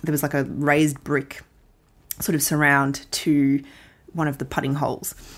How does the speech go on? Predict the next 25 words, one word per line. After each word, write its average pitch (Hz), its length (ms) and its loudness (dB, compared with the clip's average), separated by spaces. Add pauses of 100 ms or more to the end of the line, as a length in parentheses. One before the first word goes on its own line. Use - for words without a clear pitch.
And 214 100 2
so 214 120 2
I 214 100 6
popped 247 320 -2
the 202 60 -6
balls 220 240 4
of 208 60 4
my 185 120 4
feet 180 240 2
up 156 160 0
on 156 80 2
that 143 320 0
edge 156 360 -2 (200)
and 180 160 2
did 165 160 0
some 165 140 -2
heel 208 220 2
raises, - 520 -6 (380)
where 147 120 0
I 135 40 2
lifted 170 280 0
my 180 100 2
heels 170 260 0
away 160 200 4
from 156 580 0